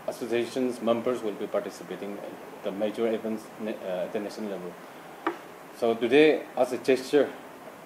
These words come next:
as a small gesture of goodwill to the participants, uh, today we will also like to unveil a jersey. As you all know, we are struggling, and financially we have been supported only by the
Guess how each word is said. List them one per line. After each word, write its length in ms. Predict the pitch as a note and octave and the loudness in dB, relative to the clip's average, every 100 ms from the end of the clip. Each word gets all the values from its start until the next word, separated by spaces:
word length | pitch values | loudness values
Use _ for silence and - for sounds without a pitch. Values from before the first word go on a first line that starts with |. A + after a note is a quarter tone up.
| - | 0
as 180 | A#2+ B2 | 0 4
a 120 | G#2+ | 2
small 300 | - C#3 C#3+ | 4 6 8
gesture 420 | C3 B2 - C3+ | 6 0 2 4
of 160 | B2+ G#2+ - - | 4 2 -6 -2
goodwill 400 | D3+ B2 B2+ A#2+ | 0 4 4 4
to 80 | A#2+ | 0
the 280 | G#2+ G2 F#2 - | 2 0 -2 2
participants, 840 | A2 - A#2 - A2+ A#2 C3+ - - - - - - - | 2 2 -8 -4 0 0 -2 -8 -16 -18 -18 -16 -14 -6
uh, 280 | G2 G2 F#2+ - | -4 -2 -4 -4
today 320 | A2+ C3 B2 - - G#2 | 4 6 6 0 -10 -6
we 100 | A2 | 0
will 140 | A2+ - C3 | 0 0 -2
also 240 | C3 C#3+ | 0 4
like 240 | B2+ A#2+ - | 4 4 2
to 200 | G#2+ - | -2 0
unveil 400 | A2+ A2+ C#3 B2+ | -2 4 2 2
a 280 | G2+ G2 - - - | 2 0 0 -10 -2
jersey. 400 | B2+ A2+ C3+ A2+ - - - - - - - - - - - - - - | -2 0 -2 -4 -8 -16 -18 -18 -18 -18 -18 -18 -18 -18 -18 -16 -16 2
As 180 | C3 C3+ | 2 2
you 140 | B2 A#2 | 2 6
all 180 | C3+ | 8
know, 280 | C#3 C3 C3 | 8 8 8
we 220 | B2+ A2 G#2+ | 6 4 4
are 260 | G#2+ - | 2 0
struggling, 640 | - B2+ B2 B2+ C3 C3+ B2+ | 2 4 6 4 4 2 -2
and 440 | G#2 G#2 G#2 F#2+ | -2 -2 -4 -8
financially 960 | - A2 B2 B2 B2+ A#2+ B2 B2 B2 B2 - - - - A#2+ | 2 2 4 2 0 0 0 0 -2 -6 -12 -16 -16 -12 0
we 80 | A2 | 2
have 160 | G#2+ | 4
been 260 | A#2+ A#2+ A2+ | 2 2 0
supported 480 | - - B2 A2+ A#2 | -2 4 4 4 2
only 240 | B2 B2 | 2 4
by 180 | A#2 G#2+ | 4 2
the 220 | G#2 | 2